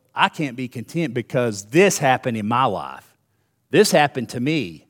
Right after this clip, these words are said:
So-and-so got this stuff. I didn't get that. That's why I look at their life and covet it." And it's a maddening cycle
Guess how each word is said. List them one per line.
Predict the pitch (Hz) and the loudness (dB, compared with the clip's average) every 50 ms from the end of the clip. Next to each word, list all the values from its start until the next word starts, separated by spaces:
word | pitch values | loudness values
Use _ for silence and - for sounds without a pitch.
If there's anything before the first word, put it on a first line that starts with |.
| _ _ _ _ | _ _ _ _
So-and-so | - - - 190 226 226 185 - - - 143 139 139 135 135 131 131 | -6 2 4 6 6 6 4 0 2 4 4 6 6 6 4 4 2
got | 123 127 123 123 113 107 - | 0 0 2 2 0 0 -2
this | 131 185 180 - | -4 -2 -2 -4
stuff. | - - 123 117 117 110 - 117 | -4 -4 -4 -2 -2 -2 -2 0
I | 127 156 | 0 0
didn't | 156 139 123 113 | 2 0 -2 -4
get | 113 131 151 143 _ | -6 -6 -6 -6 _
that. | - 98 98 101 101 113 - _ _ _ _ _ _ _ _ _ _ _ _ _ _ _ _ _ _ _ _ _ _ _ _ _ _ _ _ _ _ - | -8 -8 -6 -4 -4 -6 -6 _ _ _ _ _ _ _ _ _ _ _ _ _ _ _ _ _ _ _ _ _ _ _ _ _ _ _ _ _ _ 0
That's | 131 147 160 - | 0 0 2 2
why | 160 143 139 131 127 | 4 4 4 4 4
I | 135 | 4
look | 131 135 139 135 - | 4 4 2 2 0
at | 110 - | -4 -2
their | - 170 196 165 | 2 4 4 4
life | 127 110 95 92 - 98 | 4 2 -2 -4 -8 -12
and | 92 - | -16 -12
covet | 104 101 87 87 82 | -12 -12 -12 -12 -16
it." | 69 - _ _ _ _ _ _ _ _ _ _ _ _ _ _ _ _ _ _ _ _ _ _ _ _ | -20 -20 _ _ _ _ _ _ _ _ _ _ _ _ _ _ _ _ _ _ _ _ _ _ _ _
And | - 120 139 | -6 -2 -2
it's | 160 151 - | -2 0 0
a | 120 110 | -2 -2
maddening | 104 107 120 127 143 156 156 151 143 123 104 | 0 -2 0 0 2 2 2 0 -2 -4 -4
cycle | - - 139 135 135 135 135 - 113 98 92 87 87 - _ | -4 -2 0 2 2 0 -2 -2 -4 -6 -6 -6 -8 -12 _